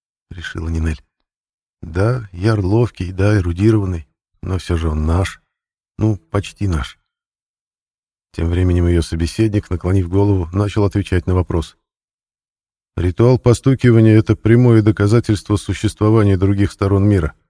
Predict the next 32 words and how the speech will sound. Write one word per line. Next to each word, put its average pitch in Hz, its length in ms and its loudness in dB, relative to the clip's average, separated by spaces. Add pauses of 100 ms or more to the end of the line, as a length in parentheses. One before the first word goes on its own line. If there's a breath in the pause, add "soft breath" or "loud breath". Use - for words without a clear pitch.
(360)
скрытых - 460 -2
от 90 140 -4
непосвященных. 92 840 -2 (1040)
Это 87 200 -6
символика, 107 600 2
как - 260 -2
в 107 40 2
любой 107 300 6
религии, 85 440 0 (160)
с - 80 -12
одной 113 220 0
стороны. 76 360 -4 (840)
С - 40 -16
другой — 85 440 4
стук, - 340 -2
извлекаемый 113 680 2
посохом 110 560 0
из 101 100 -2
каменного 110 400 4
дерева, 107 360 4
как - 180 -10
ты 107 80 2
выразилась, 101 420 4
о 95 80 2
пустоту — 98 640 -2 (540)
это 98 240 0
ежедневное 113 680 4
подтверждение 110 880 2
яранским 98 520 2
шаманам 101 460 0
своих 92 340 -2
умений. 87 480 0